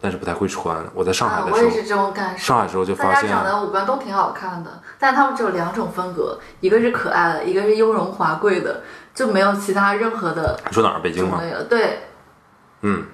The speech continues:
Speaker 1: 差不多吧。
Speaker 2: 是吧？
Speaker 1: 反正就是长得，
Speaker 2: 长得都挺好看。
Speaker 1: 长得身材都没问题，但穿的不好看，你知道吗？我们今天因为只是讲那个、那个、那个着装的问题嘛。
Speaker 2: 嗯，嗯，嗯。
Speaker 1: 所以着装的话，还是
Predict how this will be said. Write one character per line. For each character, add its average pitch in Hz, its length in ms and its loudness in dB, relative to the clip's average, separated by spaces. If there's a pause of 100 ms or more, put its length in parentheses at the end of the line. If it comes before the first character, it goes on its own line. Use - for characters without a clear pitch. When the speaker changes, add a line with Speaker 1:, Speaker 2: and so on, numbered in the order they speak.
(120)
Speaker 1:
差 - 120 -4
不 98 60 -2
多 117 100 0
吧。 110 220 2
Speaker 2:
是 - 180 -6
吧？ 190 400 0
Speaker 1:
反 - 80 0
正 165 120 2
就 180 60 0
是 170 100 4 (320)
长 98 180 0
得， 233 80 0
Speaker 2:
长 190 80 4
得 214 80 0
都 359 160 0
挺 320 160 -2
好 247 60 4
看。 214 80 4
Speaker 1:
长 120 260 4
得 139 180 2
身 180 240 2
材 113 220 0
都 170 180 2
没 117 200 4
问 113 180 2
题， 101 220 -2
但 135 180 2
穿 143 260 2
的 170 120 0
不 120 100 -2
好 95 160 0
看， 87 260 0
你 85 120 -8
知 87 80 -4
道 82 80 2
吗？ 78 240 -4 (400)
我 92 100 -8
们 127 100 0
今 170 140 2
天 165 100 4
因 160 80 6
为 160 200 6
只 - 160 -2
是 131 120 2
讲 92 360 0
那 104 100 -4
个、 95 500 2
那 95 80 -8
个、 92 200 -8
那 92 100 -4
个 90 160 -2
着 90 220 -2
装 107 180 2
的 143 60 4
问 110 120 0
题 196 140 -4
嘛。 175 140 -4
Speaker 2:
嗯， 175 100 -8
嗯， 156 100 -8 (200)
嗯。 - 20 -12 (460)
Speaker 1:
所 110 100 0
以 113 360 4
着 104 220 2
装 139 160 4
的 190 80 2
话， 160 320 6
还 110 160 -2
是 151 400 2